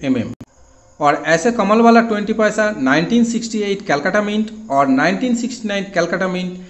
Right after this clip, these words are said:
यही दो कॉइन स्क्वायर कैटेगरी में आता है।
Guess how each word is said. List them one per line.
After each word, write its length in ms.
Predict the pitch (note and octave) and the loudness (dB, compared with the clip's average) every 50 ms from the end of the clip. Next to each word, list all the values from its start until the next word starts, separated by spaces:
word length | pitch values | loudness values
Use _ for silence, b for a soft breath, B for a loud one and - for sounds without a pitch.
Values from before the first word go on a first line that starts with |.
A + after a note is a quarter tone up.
| B B B - | B B B 0
यही 200 | D3 D#3 E3+ F3 | 0 0 0 0
दो 280 | - A#2+ C#3+ F3+ A3 B3 | -2 0 2 4 4 4
कॉइन 440 | B3 - A3+ G3 F3+ F3+ F3+ F3+ F3+ - - | 4 0 0 0 0 0 0 -2 -4 -8 -10
स्क्वायर 300 | D3+ - - - G3 F3+ | -12 -8 -4 -2 -2 -2
कैटेगरी 420 | - F3+ D#3+ E3 D3+ D3 D#3 D3+ D3+ | 0 -2 -2 -2 -2 0 0 0 2
में 220 | D3+ D3+ D3+ D3+ | 2 0 -2 -4
आता 280 | - B2+ A#2 A2+ A#2 G#2+ | -6 -8 -6 -6 -6 -8
है। 180 | - - A2 | -8 -10 -14